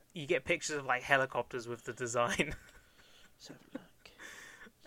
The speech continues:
Speaker 1: Like, they're fake, obviously, but it's, it's quite funny. <laughs>
Speaker 2: Oh, yeah. That's a, you know what, though? That's quite a fucking sick design, I'm not gonna lie.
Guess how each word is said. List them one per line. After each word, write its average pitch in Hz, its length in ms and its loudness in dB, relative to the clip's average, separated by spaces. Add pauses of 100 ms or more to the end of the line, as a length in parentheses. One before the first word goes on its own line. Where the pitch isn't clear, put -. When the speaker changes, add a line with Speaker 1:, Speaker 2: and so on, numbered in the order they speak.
(160)
Speaker 1:
Like, 143 160 6
they're 170 100 8
fake, 156 380 10
obviously, 127 340 0
but 123 220 0
it's, 135 140 -6
it's - 240 -2
quite 123 240 4
funny. 120 280 -6
<laughs> - 40 -8 (960)
Speaker 2:
Oh, 165 440 8
yeah. 143 340 6 (1400)
That's 262 240 -4
a, 349 60 -6 (100)
you 339 100 2
know 370 140 6
what, 311 140 4
though? 151 100 6
That's - 180 6
quite 240 180 0
a - 20 -2
fucking 185 320 -4
sick - 280 -2
design, 156 320 2
I'm 139 80 2
not 180 140 0
gonna 139 160 0
lie. 143 360 4